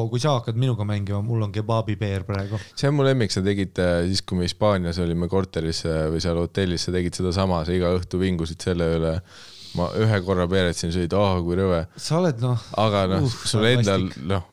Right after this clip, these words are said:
Speaker 2: perseauk mädanes lihtsalt
Speaker 1: <laughs>
Speaker 2: kakskümmend neli seitse.
Speaker 1: Ei.
Speaker 2: <laughs> Ja sa olid mulle mingi, "Uu,
Speaker 1: Never.
Speaker 2: üks peer, kui kohutav," noh.
Speaker 1: Ei, no sa ikka, noh. No minu omad ei lõhna nii halvasti, kui
Speaker 2: Ole
Speaker 1: sa omad.
Speaker 2: nüüd, sa,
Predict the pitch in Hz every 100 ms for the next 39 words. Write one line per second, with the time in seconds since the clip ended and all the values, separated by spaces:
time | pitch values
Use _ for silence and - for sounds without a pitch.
0 | _ - 117 101 92 92 92 101 110 104
1 | 87 85 90 92 90 - - 190 104 -
2 | 101 98 208 95 196 202 - 107 196 185
3 | 220 185 - 147 170 147 - 113 98 117
4 | 120 92 87 85 85 135 151 117 90 82
5 | 117 113 - - 107 98 78 73 101 92
6 | 101 95 85 87 82 85 85 151 156 151
7 | 143 151 131 - 110 101 95 92 - _
8 | _ _ _ - 147 170 202 135 113 110
9 | 117 127 110 110 117 117 104 - 104 110
10 | 107 82 90 92 87 - 90